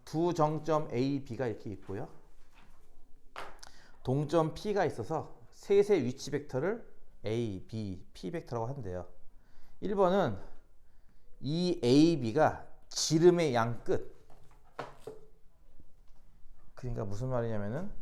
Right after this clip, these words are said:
지름의 양 끝이니까 원이 이렇게 나온다는 거잖아요. 이렇게.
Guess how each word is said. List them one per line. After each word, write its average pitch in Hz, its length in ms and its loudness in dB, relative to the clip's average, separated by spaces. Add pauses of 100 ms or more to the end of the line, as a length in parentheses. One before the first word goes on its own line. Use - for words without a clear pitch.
(1400)
지름의 127 280 -2
양 113 180 -2
끝이니까 127 500 -6
원이 107 500 -2
이렇게 127 640 -2
나온다는 92 360 -8
거잖아요. 98 260 -10
이렇게. - 280 -16